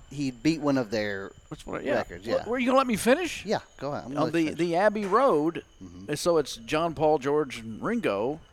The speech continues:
Speaker 2: on his arm, but he's in front of them, turning around, flipping them off
Speaker 1: <laughs>
Speaker 2: because he surpassed them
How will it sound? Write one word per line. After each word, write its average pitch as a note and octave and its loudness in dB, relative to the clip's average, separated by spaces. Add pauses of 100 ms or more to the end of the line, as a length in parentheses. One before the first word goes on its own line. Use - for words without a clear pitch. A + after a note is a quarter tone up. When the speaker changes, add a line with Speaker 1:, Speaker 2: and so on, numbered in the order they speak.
(500)
Speaker 2:
on C3 -2
his B2 -2
arm, B2+ 2
but C3+ 0
he's F3 -2
in D3 -2
front A#3+ 0
of A#2+ 0
them, G#2+ -4
turning F#3 -2
around, C3 0
flipping G3+ 2
them F3+ 2
off - 0 (240)
Speaker 1:
<laughs> - -20
Speaker 2:
because D#3 0
he F3+ -4
surpassed F#3+ 0
them A2 -4